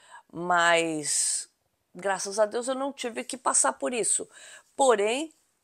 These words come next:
é, é, tudo se resolveu bem.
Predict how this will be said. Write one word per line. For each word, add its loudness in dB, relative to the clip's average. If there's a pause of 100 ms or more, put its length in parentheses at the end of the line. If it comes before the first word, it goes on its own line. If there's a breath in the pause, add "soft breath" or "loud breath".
(580)
é, 8
é, 6 (840)
tudo -2
se -2
resolveu 0
bem. -2